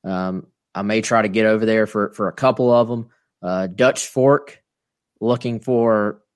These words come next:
I believe, their nineteenth straight <laughs> championship, it feels like. They win every single year. Um, fairly local group, uh, with Camden trying to, to take home a title on Saturday.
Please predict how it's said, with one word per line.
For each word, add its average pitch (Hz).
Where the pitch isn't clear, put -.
I 107
believe, 107
their 104
nineteenth 123
straight 123
<laughs> -
championship, 135
it -
feels 135
like. 139
They 107
win 113
every 120
single 120
year. 117
Um, 92
fairly 156
local 143
group, 139
uh, 104
with 95
Camden 156
trying 160
to, 143
to 143
take 147
home 147
a 143
title 143
on 139
Saturday. 135